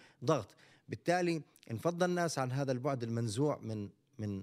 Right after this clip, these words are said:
ال-، آه، من، آه، آه، النضالية في الإسلام، و، آه، يتجمعون الآن حول الشخصيات التي تمثل هذا البعد، البعد المهم. الإسلام ليس فقط دينًا،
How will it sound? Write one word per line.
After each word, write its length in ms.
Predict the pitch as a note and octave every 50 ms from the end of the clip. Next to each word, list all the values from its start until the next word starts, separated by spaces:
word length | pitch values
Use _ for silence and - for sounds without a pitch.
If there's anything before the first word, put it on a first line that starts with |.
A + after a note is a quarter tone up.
| - -
ال-، 240 | G#2+ G2+ G2 F#2+ -
آه، 280 | - G#2 G2 F#2+ -
من، 280 | F#2+ G2+ G2+ G2 G2 F#2+
آه، 60 | F#2 -
آه، 500 | - G2 F#2+ - - - F#2+ F#2 - -
النضالية 640 | G2+ G2 G2 G2+ F#2+ A#2 A#2+ A#2 A#2 C3 C3+ B2+ A2
في 100 | F#2 -
الإسلام، 460 | F#2 E2+ - - - A2+ A#2+ C#3 D3+ - - - - - - _ _ -
و، 100 | A#2 C3+ D3+ D#3 D#3 D3+ -
آه، 800 | - C3 C3 C3 B2 B2 B2 A#2+ A#2+ A#2+ A#2+ - - A#2 B2 B2 -
يتجمعون 720 | - B2+ C3 - C3+ A2+ C#3 E3 D#3+ D#3 D3+ D3+ E3 D3
الآن 300 | C3 B2+ A2+ B2 B2+ A2
حول 260 | - - D3 C3+ B2+
الشخصيات 720 | A#2+ - - - A2 - - A2+ A2 A2 A2 G#2+ G#2 - -
التي 300 | A2 G#2+ A2 G2+ - A2
تمثل 600 | - A#2+ A2+ B2 C#3 C3+ - - - G#2+ G#2 G#2 - _ _ - - _ - - -
هذا 200 | B2 A#2+ A2 A2+
البعد، 380 | A2 A2 B2 B2 B2 A#2 G#2+ - _ _ A2
البعد 380 | A2 G#2+ A2 B2+ A#2 A2+ -
المهم. 420 | - A2 A2 A2 A2 A2+ G#2 F2+ E2 -
الإسلام 440 | A2 G#2 G#2+ G#2+ - B2+ B2+ B2 A#2
ليس 280 | A2+ A#2+ B2 A2 - A2+
فقط 340 | G#2 - A2+ - - A2 - _ - - _ _ -
دينًا، 440 | F#2+ A2 A2 A2 G#2 G2 F#2+ F#2+